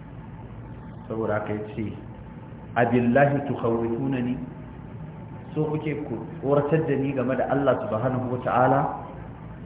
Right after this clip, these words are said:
"Khaba man tazawwada min amrikum bi zulmin.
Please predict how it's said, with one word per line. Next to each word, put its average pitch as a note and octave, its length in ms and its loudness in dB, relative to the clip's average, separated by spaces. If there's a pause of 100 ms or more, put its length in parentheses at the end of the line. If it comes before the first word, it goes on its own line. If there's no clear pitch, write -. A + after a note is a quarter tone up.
(2500)
"Khaba E3 380 12
man C3 240 0
tazawwada A#2 580 2
min A2+ 160 4
amrikum A2+ 560 0
bi G#2 140 0
zulmin. - 720 8